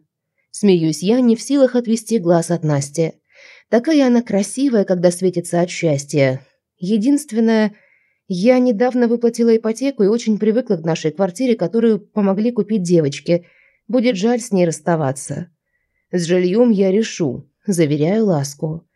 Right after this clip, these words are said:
«И необходимые вещи вам привезу». На деле всё складывается просто замечательно. Настя дала согласие, хотя я подготовил речь и опасался, что придётся долго уговаривать,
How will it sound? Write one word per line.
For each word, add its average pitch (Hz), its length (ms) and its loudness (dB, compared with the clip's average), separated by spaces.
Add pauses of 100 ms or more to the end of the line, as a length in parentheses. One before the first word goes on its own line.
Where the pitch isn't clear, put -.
(300)
«И 175 100 -2
необходимые 180 640 2
вещи 185 380 0
вам 170 160 0
привезу». 170 720 0 (640)
На 190 140 6
деле 269 240 0
всё 240 200 -2
складывается 240 540 2
просто 233 320 0
замечательно. 190 840 0
Настя 190 380 0
дала 202 240 2
согласие, 220 560 0
хотя 202 260 -2
я 233 220 2
подготовил 208 520 2
речь 226 300 0
и - 20 0
опасался, 196 540 0
что - 160 -6
придётся 202 420 0
долго 190 300 2
уговаривать, 160 720 0